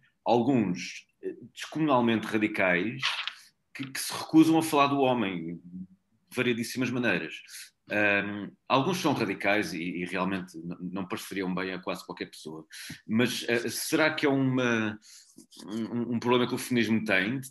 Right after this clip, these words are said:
ter de se referir sempre ao homem como o inimigo, de não saber só falar de mulher, por exemplo? Ahm, e depois há outra coisa que, ma-, mas isto eu não tenho nada a dizer por enquanto, só quando começarmos a discutir esse tema,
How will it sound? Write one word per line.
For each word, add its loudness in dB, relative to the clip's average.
ter 4
de -6
se -6
referir 0
sempre -2
ao 2
homem 2
como -2
o -2
inimigo, -4
de -10
não 2
saber 0
só 0
falar 0
de -10
mulher, 0
por -4
exemplo? -4
Ahm, 4
e 4
depois 6
há 4
outra 4
coisa 0
que, -2
ma-, 2
mas 2
isto -4
eu -2
não 2
tenho 0
nada 2
a 2
dizer -2
por -2
enquanto, -2
só -4
quando -4
começarmos -4
a -6
discutir -8
esse -8
tema, -2